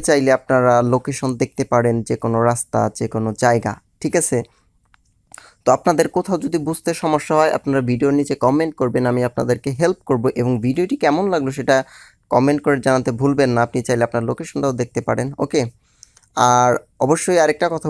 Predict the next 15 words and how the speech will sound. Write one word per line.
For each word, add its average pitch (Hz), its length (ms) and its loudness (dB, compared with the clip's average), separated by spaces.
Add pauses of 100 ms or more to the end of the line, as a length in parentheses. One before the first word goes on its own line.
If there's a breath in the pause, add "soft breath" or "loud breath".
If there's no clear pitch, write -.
বলি, 139 200 -2
যে 135 120 -4
সেটা 135 200 0
হচ্ছে 127 160 -6 (100)
যে 127 100 0 (420)
অবশ্যই 170 380 0
আপনারা 127 280 -2
আমার 117 160 -2
চ্যানেলটি 117 300 -4 (100)
সাবস্ক্রাইব 147 460 -2 (140)
করবেন, 117 280 -2 (120)
কারণ 117 240 2 (540)
আপনারা 127 300 0
জানেন 123 300 2
আমার 120 180 2